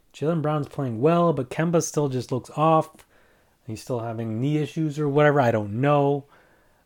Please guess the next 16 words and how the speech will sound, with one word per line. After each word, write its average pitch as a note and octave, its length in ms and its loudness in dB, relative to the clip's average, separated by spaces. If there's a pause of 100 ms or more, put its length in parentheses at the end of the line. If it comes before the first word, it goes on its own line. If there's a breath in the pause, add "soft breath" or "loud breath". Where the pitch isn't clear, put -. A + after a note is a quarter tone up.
(120)
And A#2+ 240 -2
then C3 160 -2
just, C3 180 -10
I B2+ 80 -2
don't E3+ 120 -2
know, C#3 80 0
they're A#2+ 80 2
just E3 260 -6
not F#3+ 180 0
gelling G#2+ 500 2
the G#2 80 0
way G#2+ 160 0
they G#2+ 120 0
should A2+ 240 -6
be. G#2+ 300 -2
Um, G2+ 460 -8